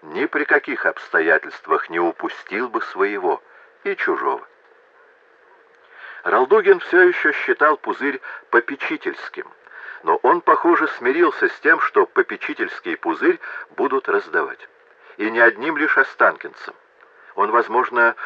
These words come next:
забыв на время о шикарной женщине и Балиарских островах, со своим сообществом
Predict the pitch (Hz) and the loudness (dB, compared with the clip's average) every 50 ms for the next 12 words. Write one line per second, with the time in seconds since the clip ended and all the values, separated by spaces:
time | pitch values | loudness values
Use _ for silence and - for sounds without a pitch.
0 | - - - 87 85 - 87 87 80 - 123 131 - - 95 87 82 78 87 110 | -12 -12 -12 -8 -2 2 2 2 4 4 2 2 2 2 2 2 4 4 4 2
1 | 113 98 85 78 - - 95 87 - - 85 85 85 80 76 76 - 85 85 82 | 2 4 2 2 4 2 0 2 2 4 4 4 2 0 -2 0 2 4 4 2
2 | 85 - - - - 104 113 - - - - - 82 85 - - 82 82 90 104 | 2 0 -8 -8 -8 -8 -10 -12 -14 -16 -14 -10 -6 -4 0 2 4 4 4 4
3 | 117 113 - - - 87 - - 82 78 - - - 76 76 67 65 76 185 - | 2 2 -2 -6 -8 -6 -4 -2 -2 -2 -4 -4 -2 -2 0 0 2 0 0 -2
4 | - - _ _ - - - - - - - - - - - - 98 92 - 143 | -4 -10 _ _ -20 -20 -20 -18 -18 -18 -14 -8 -4 -4 -2 2 4 4 4 4
5 | 131 - - 113 95 90 90 90 - - - 104 - - - 110 113 120 117 | 2 -2 0 2 4 4 4 4 2 -2 -4 -6 -8 -6 -4 -2 -2 -2 -4